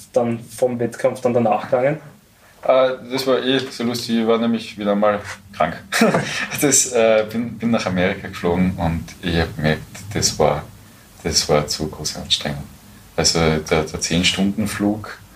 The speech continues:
Speaker 2: dann, was ich, was ich sowieso nie ausgehalten habe, waren die Klimas in den Flugzeugen.
Speaker 1: Ja.
Speaker 2: Das, das ist der Backe überhaupt nicht. Weil es war, und, und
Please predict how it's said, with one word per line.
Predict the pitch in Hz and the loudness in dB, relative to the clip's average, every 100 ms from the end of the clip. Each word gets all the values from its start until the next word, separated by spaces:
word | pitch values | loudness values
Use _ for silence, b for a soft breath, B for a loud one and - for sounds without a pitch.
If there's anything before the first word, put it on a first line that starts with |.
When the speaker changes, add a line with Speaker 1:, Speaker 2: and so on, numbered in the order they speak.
| B B - - | B B -6 0
Speaker 2:
dann, | 87 90 90 - - | 2 0 -2 -6 -2
was | 87 - | 0 0
ich, | 101 87 - | -2 -4 -2
was | 92 101 | 0 0
ich | 95 | 2
sowieso | 107 107 101 | 0 0 2
nie | 98 120 113 | 4 4 4
ausgehalten | 101 - 101 98 | 2 0 -2 0
habe, | 92 | -2
waren | 90 | -2
die | 87 | -4
Klimas | - 92 90 87 | -6 -2 0 -2
in | 85 | -6
den | 82 | -8
Flugzeugen. | - - 135 110 | -10 -4 2 4
Speaker 1:
Ja. | 104 - - _ - 98 - | 4 -2 -20 _ 0 2 4
Speaker 2:
Das, | 127 - - - - | 4 2 0 -6 -14
das | - - | -6 -4
ist | - - | -2 -2
der | |
Backe | - 80 - 85 | -2 -2 -6 -8
überhaupt | 80 78 73 | -6 -6 -8
nicht. | 80 78 - B B B B | -10 -14 -18 B B B B
Weil | 98 101 | 4 4
es | 98 | 4
war, | 104 104 107 | 4 4 4
und, | 104 101 95 | 2 2 -2
und | 110 101 | 0 0